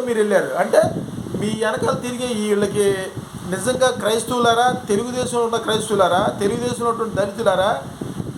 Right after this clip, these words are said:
మీరు నిజంగా దేవుణ్ణి నమ్ముకుంటే, నిజంగా మానవత్వం ఉంటే తెలుగుదేశం పార్టీలో ఒక్కడు ఉండడం, రాజీనామాలు చేసి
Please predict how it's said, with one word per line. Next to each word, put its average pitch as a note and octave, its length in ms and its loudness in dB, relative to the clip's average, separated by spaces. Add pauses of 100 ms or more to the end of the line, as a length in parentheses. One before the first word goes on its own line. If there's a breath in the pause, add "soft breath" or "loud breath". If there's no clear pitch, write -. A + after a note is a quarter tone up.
(360)
మీరు G#3 180 0 (100)
నిజంగా A#3+ 320 2 (140)
దేవుణ్ణి A3 340 0
నమ్ముకుంటే, G3+ 460 0 (180)
నిజంగా A#3+ 320 2 (100)
మానవత్వం G#3+ 440 0
ఉంటే F#3+ 180 2 (560)
తెలుగుదేశం A3 540 0 (100)
పార్టీలో G#3 380 4
ఒక్కడు F#3+ 260 -4
ఉండడం, F#3 300 0 (220)
రాజీనామాలు G3+ 640 0
చేసి F#3+ 240 -2